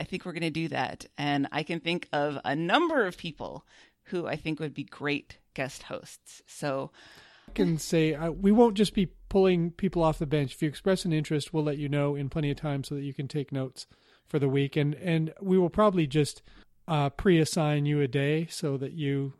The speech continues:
Speaker 2: can prepare for that particular day and you don't have to worry about, you know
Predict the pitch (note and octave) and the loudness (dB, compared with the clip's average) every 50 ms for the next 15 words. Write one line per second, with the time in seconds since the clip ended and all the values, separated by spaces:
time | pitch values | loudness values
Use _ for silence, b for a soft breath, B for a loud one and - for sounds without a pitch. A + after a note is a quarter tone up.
0 | _ _ _ _ _ _ _ C#3+ D3+ - - E3+ D3 C#3 B2+ - _ - D#3 - | _ _ _ _ _ _ _ -20 -18 -6 -4 -2 -2 -2 -4 -6 _ -16 -8 -4
1 | D3+ D3 C#3 C#3+ C#3+ C#3+ - _ _ _ _ _ _ - D#3 C#3 C3+ C#3 C3+ - | -2 0 0 0 -2 -4 -6 _ _ _ _ _ _ -6 -6 -4 -2 -4 -6 -6
2 | - _ _ - E3+ C#3 D3+ C#3 - D3+ C#3 C3 B2 C#3 C3+ C#3 C#3 C3+ C3+ C3 | -10 _ _ -8 -6 -6 -6 -6 -4 -4 -4 -2 -2 -2 -2 -2 -2 -2 -2 -4
3 | B2 C3+ C3 C3 C3 C3+ - - C#3 B2 C3 C3 C3 C3 C3 B2+ B2 C3+ C3+ C3 | -2 -2 -4 -2 -4 -4 -4 -4 -4 -2 -2 -2 -2 -2 -2 -2 -2 -4 -6 -6
4 | - b b b b b b b _ _ C#3+ B2 B2 B2+ B2+ | -8 b b b b b b b _ _ -4 -2 -2 -2 -4